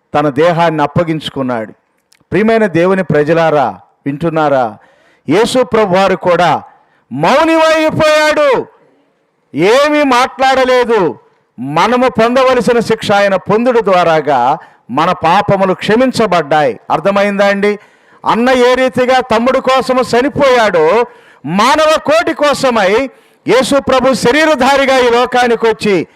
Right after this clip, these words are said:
మనందరికీ బదులుగా ఆయన కలవరి శిలువలో త్యాగము చేశాడు, చనిపోయాడు.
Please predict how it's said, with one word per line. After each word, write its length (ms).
మనందరికీ 880
బదులుగా 480
ఆయన 120
కలవరి 420
శిలువలో 540
త్యాగము 440
చేశాడు, 640
చనిపోయాడు. 800